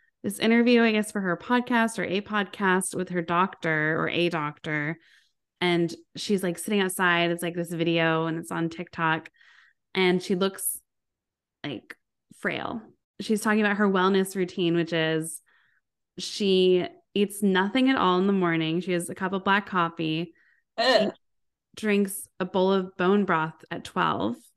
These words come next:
Speaker 1: And then she has only vegetables for dinner at five. And she also does an hour of movement,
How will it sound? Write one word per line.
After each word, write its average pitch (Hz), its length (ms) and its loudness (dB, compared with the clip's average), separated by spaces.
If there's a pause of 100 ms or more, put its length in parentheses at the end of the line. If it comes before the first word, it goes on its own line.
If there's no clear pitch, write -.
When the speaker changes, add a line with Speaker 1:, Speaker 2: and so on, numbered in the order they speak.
(460)
Speaker 1:
And 196 80 6
then 190 80 6
she 202 140 0
has 180 420 0
only 190 280 0
vegetables 175 580 -4
for 170 100 -6
dinner 151 260 -4
at 139 120 -10 (100)
five. - 340 -6 (400)
And 202 100 0
she 220 80 6
also 208 200 4
does 190 160 4
an 190 100 -2
hour 175 340 4
of 165 100 -2
movement, 165 500 -2